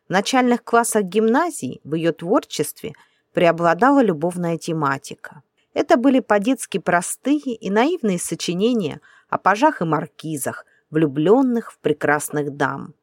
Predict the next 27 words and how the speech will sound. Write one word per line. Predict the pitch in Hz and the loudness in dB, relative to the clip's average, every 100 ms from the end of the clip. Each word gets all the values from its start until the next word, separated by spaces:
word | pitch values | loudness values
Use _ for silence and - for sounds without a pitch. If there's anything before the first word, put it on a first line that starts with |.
| _ | _
Однако | - 175 233 262 262 | -4 0 2 2 2
эти | 247 233 | 2 0
томные | 220 247 233 214 196 | 2 2 4 2 0
красавицы | - 202 208 - 349 294 - - | 0 -2 0 0 2 2 0 -6
и | - - | -10 -6
влюбленные | 165 220 196 196 175 165 160 | 2 2 4 4 4 0 -2
в | - | -2
них | 180 165 | -6 -2
рыцари | 185 185 - - 135 151 _ _ | 0 -2 -2 -6 -6 -6 _ _
быстро | 147 180 302 - 226 | -2 2 2 2 2
надоели | 208 180 151 143 147 147 - | 2 4 4 4 4 2 2
Агнии, | 151 143 139 135 127 151 _ _ | 0 0 -8 -14 -16 -20 _ _
и | - 165 | -12 -4
постепенно | 185 - 165 156 233 320 285 269 - | -4 -4 -6 -2 -2 0 -2 -4 -4
она | 175 170 156 | 0 4 2
отошла | - 135 - 147 156 | 2 -4 -2 2 2
от | - | 2
этой | 147 147 139 | -4 -2 -6
темы. | - 127 131 131 - _ _ _ | -6 -10 -10 -10 -18 _ _ _
Она | - 196 202 | -4 -2 0
стала | - 214 190 | 2 2 2
писать | - 190 180 170 | 0 -4 -4 -4
эпиграммы | 156 170 156 180 175 165 | -6 -6 -2 2 2 0
на | 156 147 | -4 -4
педагогов | 156 147 151 151 285 247 226 - | -4 -2 0 2 2 0 -8 -8
и | 185 | -2
одноклассниц, | 175 160 160 - 151 139 131 - 139 - | -2 -2 -4 0 0 0 -4 -12 -16 -14